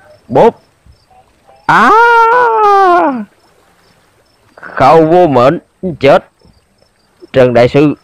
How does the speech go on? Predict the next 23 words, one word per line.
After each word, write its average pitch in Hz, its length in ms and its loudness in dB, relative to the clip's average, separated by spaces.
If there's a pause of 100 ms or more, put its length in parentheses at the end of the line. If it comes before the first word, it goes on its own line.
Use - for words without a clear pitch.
(180)
thần 180 220 0
uy 226 260 0
hiển 170 300 0
thế, 226 260 2 (120)
chỉ 156 180 -2
dùng 117 240 -2
tay 120 340 -2 (140)
diệt 135 180 -4 (320)
hâm 185 280 -2
hồn. 143 260 0 (1500)
Ông 170 200 -2
chủ 131 260 -2
tử, 95 140 -4 (720)
đồng 170 220 0
ý 233 220 0
gửi 175 160 0
tiền 117 320 -4
cho 123 180 -6
tôi, 117 300 -2 (200)
ông 180 260 -2
quên 190 180 2
rồi 110 120 -4
sao? 120 300 0